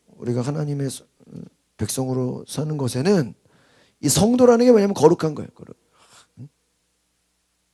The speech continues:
좀 그렇죠. 친구도 어떤 친구냐 만나는 데서 내가 영향 받아, 안 받아요? 영향 받아요. 막 그냥 쇼핑하기를 좋아하는 사람 만나면은요,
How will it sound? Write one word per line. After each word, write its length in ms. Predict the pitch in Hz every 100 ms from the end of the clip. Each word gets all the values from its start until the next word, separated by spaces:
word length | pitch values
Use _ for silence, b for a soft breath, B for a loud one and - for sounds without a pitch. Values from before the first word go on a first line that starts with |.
| _ -
좀 100 | 123
그렇죠. 260 | 120 131 127
친구도 520 | - 175 151 151 - _ -
어떤 220 | - 175
친구냐 420 | 185 190 185 175 -
만나는 380 | - 147 160 160
데서 180 | 156 139
내가 200 | 143 143
영향 220 | 127 147
받아, 200 | 127 127
안 80 | 117
받아요? 240 | 113 92 78 _ _ _ _ _ _ -
영향 220 | 165 185
받아요. 460 | - - - - - 185 120 135 _ _ _ _ _ _ -
막 360 | - 98 107
그냥 240 | 127 135 147
쇼핑하기를 560 | - - 165 147 147
좋아하는 240 | 135 135 131
사람 220 | 120 131
만나면은요, 640 | 117 127 131 131 135 160